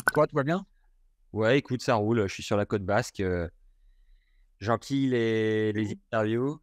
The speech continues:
Speaker 2: Je suis à Bidart. Tu connais ?
Speaker 1: Ah, ok, cool. Ouais, c'est bien.
Speaker 2: Ouais.
Speaker 1: Sympa.
Speaker 2: Et,
Speaker 1: Tu
Speaker 2: euh,
Speaker 1: peux pas surfer ?
Speaker 2: Bah non, putain, il y a des hélicos qui tournent.
Speaker 1: Ah ouais, d'accord.
Speaker 2: Ouais,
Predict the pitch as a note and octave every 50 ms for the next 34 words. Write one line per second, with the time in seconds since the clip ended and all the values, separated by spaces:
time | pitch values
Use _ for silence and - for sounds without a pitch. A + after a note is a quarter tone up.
0 | _ - - - C3 A#2 A2+ A2+ D3 D3+ D#3 D3 D3 D3 - - _ _ _ _
1 | _ _ _ _ - A#2+ C3+ E3 G#3 - _ _ _ _ _ _ _ _ _ _
2 | _ _ _ _ _ - B2 C3 B2+ - C3+ B2+ - - F3+ D#3+ A2+ B2 C#3 C#3
3 | B2 - - - B2+ B2+ - - _ - - _ _ _ _ - G2+ G2+ A#2+ C#3+
4 | - - _ _ _ - - - - - - - - - - - - - A2+ G2+
5 | A#2 B2 - - - - - - - - - - - - - _ _ - - G#2
6 | G2 F#2+ F#2+ F#2+ F#2+ F#2+ F#2+ F#2 F#2 F#2+ A#2 C#3 B2+ - C#3+ - - G3 F3+ -
7 | _ _ _ - - _ - _ _ _ _ - - _ - G2+ G2 G2+ G2+ G#2
8 | G#2 G#2+ G#2+ A2 A2+ A2+ A2 A#2 A#2+ B2+ C#3 C#3+ C#3+ C#3 A2+ - - C3 B2+ B2
9 | A2+ A2+ G#2 A2+ B2 B2 A#2+ - D3 C3+ - C3+ A#2 - D3+ D3+ C3 G#2 E2+ -
10 | _ _ _ _ _ _ _ _ _ _ _ _ _ _ _ _ _ _ _ _
11 | _ _ _ _ _ _ _ _ _ _ - G#2+ A2+ A#2 A2+ A2 G#2+ _ _ -
12 | _ _ _ _ _ _ _ - - G2+ G2 G2 G2 G2 -